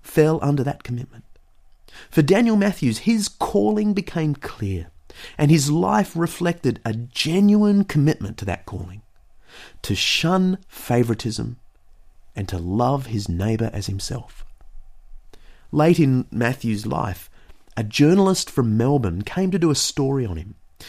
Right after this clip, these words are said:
The story recounted many of the things I've just mentioned,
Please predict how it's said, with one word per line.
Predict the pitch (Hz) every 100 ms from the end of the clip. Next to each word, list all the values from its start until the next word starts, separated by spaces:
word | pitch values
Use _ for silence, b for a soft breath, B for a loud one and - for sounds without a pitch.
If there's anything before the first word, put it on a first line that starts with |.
| B B -
The | 135
story | - - 185 160 131
recounted | 131 147 170 170 127
many | 131 147 131
of | 110
the | 110
things | - 117 110
I've | 104 -
just | 87 -
mentioned, | 156 180 - 90